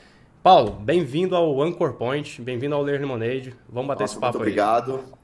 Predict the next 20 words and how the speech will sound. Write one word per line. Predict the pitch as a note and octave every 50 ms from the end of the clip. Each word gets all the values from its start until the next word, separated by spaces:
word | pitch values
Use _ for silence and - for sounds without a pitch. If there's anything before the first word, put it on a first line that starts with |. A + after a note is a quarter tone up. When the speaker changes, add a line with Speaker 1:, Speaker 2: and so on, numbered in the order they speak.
| _ _ _ -
Speaker 2:
Grande | A2+ B2 C3 B2+ B2+
prazer. | - B2+ A2+ A2 G2 - - - G#2 A2+ B2 C3 C#3 D3 D3 D#3 D3+ - - - _ _ _
Prazer | - F2+ F2 F2 F2+ E2+
em | F2 F2
falar | - F2 E2+ E2+
com | - E2
vocês, | C#2+ D2+ - - - G2 G2 F#2
ouvintes, | G2 D2+ - - F2 F#2+ A2 B2 B2+ B2+ - A2+ A2+ A2+ - - - - - - _ _ _ - _ -
o | -
pessoal | - - F#2 F#2 - F2+ F2
do | F2
Layer | F2 F2+ F2+
Lemonade. | F2 F2 F2 E2+ E2+ E2+ G2 G#2+ A2 G#2+ G#2+ A2 A2+ G#2+ - - - _ _ _ _ _ _ -
E | B2
é | B2
isso. | A#2 A2 - - - - - - - - _ _ _ - - - - - - - - - - - -
Speaker 1:
Vamos | G#2 G2+ A2 A2
lá, | G#2+ F#2+ F2
Speaker 2:
É, | F#2 F2+
Speaker 1:
né? | F2+ F2 F2+ F2 E2+ F2 E2+ F2